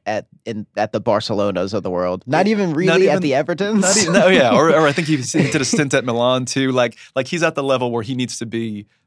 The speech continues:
Speaker 2: the most important player, the player that you look to when you need, when you're in trouble. Um, 'cause I, I don't think he's the kind of guy that's gonna do a lot of the, uh,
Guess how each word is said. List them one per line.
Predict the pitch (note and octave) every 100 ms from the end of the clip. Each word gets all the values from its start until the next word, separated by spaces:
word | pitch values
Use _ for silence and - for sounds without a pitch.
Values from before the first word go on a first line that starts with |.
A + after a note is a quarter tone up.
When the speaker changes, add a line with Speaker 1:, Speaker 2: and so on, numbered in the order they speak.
| -
Speaker 2:
the | A#2
most | A#2 G#2+
important | A2 G2+ G#2+ G#2
player, | G#2+ G#2 G2+
the | G2+
player | - C3 A#2+
that | A2+
you | A#2
look | A2+ A2
to | - A2+
when | G2+ G2+
you |
need, | G#2 G#2 G2
when | A#2+ A2
you're | G#2
in | G2+
trouble. | - G#2 - - _ _ _
Um, | - G#2 G2+ - - _ _
'cause | A#2
I, | A#2 -
I |
don't | B2 C#3
think | C3 A#2+
he's | A2+
the | A2+
kind | A#2 G#2+
of |
guy | G2 G#2
that's | G2+ G2
gonna | - G2+
do | G2 G#2+ G#2 F#2+ A2 _ _ _
a | -
lot | A2 G#2
of | G#2+
the, | A2 G#2 G2+
uh, | G2 -